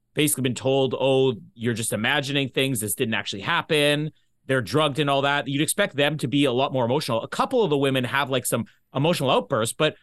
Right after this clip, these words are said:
most of them are just like, "Calm down. You know, we all went through the same thing and we're holding it together." And I love that. That, that, and by the end of the movie, the most emotional anybody gets is the one guy who decides to stick around.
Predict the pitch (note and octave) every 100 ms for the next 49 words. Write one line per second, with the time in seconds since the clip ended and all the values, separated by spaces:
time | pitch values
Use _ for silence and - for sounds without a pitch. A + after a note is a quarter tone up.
0 | _ - D3 C#4 - B3 D#3 E3 D#3 -
1 | _ _ _ - - E4+ C4 G3 A3 F#3
2 | C#3 D#3+ A#3+ B3 D4 D#4 C#4 A3 A3+ E3+
3 | G3+ F#3+ F3+ F#3+ F#3+ B3 C4 G#3 F#3 D3+
4 | C3+ E3 G#3 G#3 G#3+ F3 B3 C4+ C#3+ A2+
5 | B2+ - _ _ D#3+ F#3+ F3 F#3+ D#3 -
6 | G#3 E3+ F#3+ F#3+ G#3+ C#4+ G3 D#3+ A3 F3
7 | C3+ A#2+ D#3 E3 F#3 - D#3 C#3+ E3+ G3+
8 | G3 D#3 D#3+ E3+ D#3+ C#3+ A2+ A3+ G3+ D3+
9 | A#2 C#3 B2+ E3+ D#3+ B2 G3+ G3 C3+ C#3+
10 | C#3+ D3 C3+ B2 - C3+ B2 G#3+ C#3+